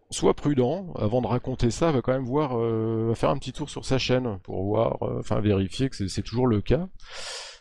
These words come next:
Et alors, quelle ne fut pas ma surprise en allant sur la chaîne de Pimspink, <laughs> de Pimspink pour, euh, de, de me rendre compte, en fait, que, bah, pas du tout, Pimspink, elle est revenue.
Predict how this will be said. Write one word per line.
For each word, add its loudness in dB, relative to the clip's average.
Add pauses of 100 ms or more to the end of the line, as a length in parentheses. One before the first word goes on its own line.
(280)
Et 4
alors, 2
quelle -2
ne -2
fut -6
pas 0
ma 2
surprise -2
en 0
allant 2
sur -4
la 0
chaîne 0
de 4
Pimspink, 2 (300)
<laughs> -2
de 4
Pimspink -2
pour, -4
euh, 2
de, 4
de 6
me -4
rendre -2
compte, -8
en -4
fait, -2
que, -4
bah, 2
pas -2
du -6
tout, -12
Pimspink, -2
elle 2
est 4
revenue. 0